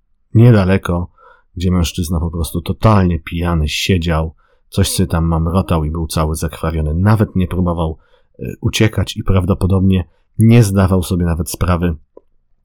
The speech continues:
z tego, co się wydarzyło. Tak, natomiast, no, to było włamanie, nic jednak nie ukradł. E, stwierdzono, że to jest wykroczenie i tylko pobrano jego,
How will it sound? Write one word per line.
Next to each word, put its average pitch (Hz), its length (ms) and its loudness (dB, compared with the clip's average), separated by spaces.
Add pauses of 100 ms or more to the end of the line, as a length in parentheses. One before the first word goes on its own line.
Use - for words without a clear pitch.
(200)
z - 60 -4
tego, 120 220 4
co 113 100 -2
się 117 120 2
wydarzyło. 113 480 2 (420)
Tak, - 140 0
natomiast, 120 360 4
no, 95 220 -4
to 143 100 4
było 104 500 4
włamanie, 107 800 4
nic 107 240 2
jednak 90 260 2
nie 87 140 0
ukradł. 98 440 0 (460)
E, 87 500 0 (300)
stwierdzono, 101 520 2
że 87 100 -2
to 87 120 -2
jest 82 300 -2
wykroczenie 92 920 2 (120)
i 82 420 -4 (100)
tylko - 380 -2
pobrano 85 460 2
jego, 80 420 -2